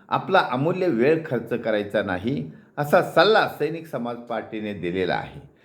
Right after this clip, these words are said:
त्यामुळे आपण जास्तीत जास्त सांप्रदायिक हबप, देवदेव आणि आपण एकदम आपल्या ध्येयाकडे वाटचाल करावी आणि या लोकांना बाजूला सारावं, म्हणून हा सावधानतेचा इशारा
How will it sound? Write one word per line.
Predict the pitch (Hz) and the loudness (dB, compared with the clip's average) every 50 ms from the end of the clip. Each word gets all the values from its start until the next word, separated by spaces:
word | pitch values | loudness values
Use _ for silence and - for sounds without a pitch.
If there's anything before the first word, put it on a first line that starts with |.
| _ _ _ _ | _ _ _ _
त्यामुळे | - 180 196 190 180 160 143 139 143 147 - - - - | 2 2 4 4 4 4 4 2 0 -4 -8 -14 -10 -6
आपण | - 120 120 - 170 165 156 - - - - - - - 110 107 | -4 -4 0 4 4 4 4 2 -2 -10 -16 -20 -20 -10 0 2
जास्तीत | 131 131 135 - - 165 165 151 120 110 | 4 4 4 2 0 0 0 0 2 4
जास्त | 113 117 120 - - - - | 2 2 2 0 -4 -4 -4
सांप्रदायिक | - - - 120 110 110 - - 139 139 135 139 143 147 151 151 143 147 - - | -4 -4 -4 -4 -6 -4 -4 -4 -2 -2 0 2 0 0 0 -2 -4 -8 0 2
हबप, | 117 110 110 123 131 131 127 131 143 147 143 143 147 143 113 | 4 4 4 4 2 2 2 2 2 4 6 6 4 4 2
देवदेव | 110 117 120 120 117 113 120 127 135 143 147 147 147 - - - - - - - | 2 2 4 2 2 0 2 2 2 2 2 0 -2 -10 -16 -20 -20 -20 -6 0
आणि | 139 156 175 180 156 - - | 2 2 2 2 0 -2 -2
आपण | - 135 135 - 180 180 180 143 | -2 -2 2 4 4 4 4 4
एकदम | 120 131 156 156 - - 147 160 156 147 | 2 0 0 0 -2 0 0 0 0 0
आपल्या | 110 123 117 - 143 139 127 | 0 -4 -4 0 0 0 0
ध्येयाकडे | 110 - - - 143 160 160 156 143 123 113 | 0 0 0 4 4 4 4 2 0 2 2
वाटचाल | 110 107 110 110 110 - - 113 104 95 | 2 2 2 0 -2 -2 -2 -2 -2 -2
करावी | - - 95 92 98 110 123 143 151 143 - - _ _ _ _ - | -2 -4 -2 0 0 0 0 -2 -4 -6 -12 -16 _ _ _ _ 0
आणि | 127 143 143 135 120 | 2 4 4 6 6
या | 117 131 147 | 6 6 6
लोकांना | 143 131 120 - - 123 113 113 113 113 110 | 4 2 0 -2 0 0 0 0 0 -2 -2
बाजूला | 104 82 80 85 85 110 123 131 123 120 | -4 -2 -4 -4 -2 -2 -2 -2 -2 -2
सारावं, | - 117 110 104 104 104 104 107 107 107 - - | -2 -2 0 0 2 2 0 0 -2 -4 -8 -10
म्हणून | 78 82 95 120 165 196 | -6 -2 0 2 2 2
हा | 185 139 - 127 120 | 2 2 0 0 -2
सावधानतेचा | - - 123 113 120 120 117 113 123 123 120 120 113 98 92 - 98 | -2 -2 0 0 0 2 2 2 2 0 0 0 -2 -2 -2 0 0
इशारा | 92 85 87 87 - 135 117 101 82 80 | 0 0 0 0 2 4 4 4 4 0